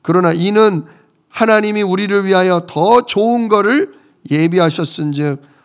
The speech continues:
우리가 아니면 그들로 온전함을 이루지 못하게 하려 하심이라. 진짜 하나님이 우리를 예비하신 게 뭐냐? 전도응답이에요. 전도응답.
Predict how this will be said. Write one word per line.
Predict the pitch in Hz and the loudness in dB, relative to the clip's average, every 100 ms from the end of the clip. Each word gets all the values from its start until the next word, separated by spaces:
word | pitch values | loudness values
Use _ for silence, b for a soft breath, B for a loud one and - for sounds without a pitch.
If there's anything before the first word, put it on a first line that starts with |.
| b | b
우리가 | 151 175 190 185 175 170 | -4 -2 0 2 2 2
아니면 | 165 165 170 165 156 | 0 0 0 0 -4
그들로 | 160 151 160 156 | -6 -4 0 0
온전함을 | 151 156 156 160 151 147 156 170 | -2 -4 -2 -2 0 -2 -2 -4
이루지 | 151 147 139 165 262 b b _ | -4 -4 -4 -6 -8 b b _
못하게 | 135 139 156 147 147 | -6 -4 -6 -4 -4
하려 | 139 143 139 | -4 -6 -8
하심이라. | 131 - 139 131 147 139 156 160 _ _ _ _ _ _ _ _ | -12 -14 -16 -18 -20 -20 -20 _ _ _ _ _ _ _ _ _
진짜 | - 185 175 | -12 -8 -4
하나님이 | 170 233 226 214 202 175 B | 0 2 2 0 -4 -6 B
우리를 | - 190 214 196 180 | -6 -4 0 0 2
예비하신 | 170 170 170 170 151 165 | 0 0 -2 -2 -4 -8
게 | 165 | -8
뭐냐? | 160 135 143 185 147 - _ _ | -8 -8 -6 -4 -6 -10 _ _
전도응답이에요. | - 147 165 160 147 143 156 151 131 | -12 -10 -6 -6 -6 -10 -12 -14 -16
전도응답. | - 131 131 143 131 139 143 _ | -16 -16 -16 -18 -20 -20 -20 _